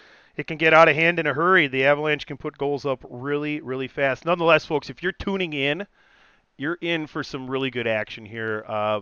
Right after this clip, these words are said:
<laughs> N H L play, N H L, their biggest raise in ratings or revenue in,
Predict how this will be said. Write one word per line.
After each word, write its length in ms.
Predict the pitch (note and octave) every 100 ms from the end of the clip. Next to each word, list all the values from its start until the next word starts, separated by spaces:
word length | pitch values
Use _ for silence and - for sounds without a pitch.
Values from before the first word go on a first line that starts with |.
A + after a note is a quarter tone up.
| G2
<laughs> 140 | _ -
N 180 | B2 D3+
H 180 | C#3
L 140 | C3+ A#2+
play, 220 | - B2+ - - _ -
N 100 | G3
H 180 | C4+ G#3+
L, 300 | G3+ F#3+ D3 C3
their 160 | D#3
biggest 480 | A#2+ D#3+ F#3 F#3 -
raise 520 | B2 C3 E3+ F3+ C#3
in 260 | C#3 A#2 G2+
ratings 480 | A#2 D3+ E3 E3 C3
or 100 | A2+
revenue 520 | B2+ D3 D#3 D3 C#3
in, 240 | B2 A2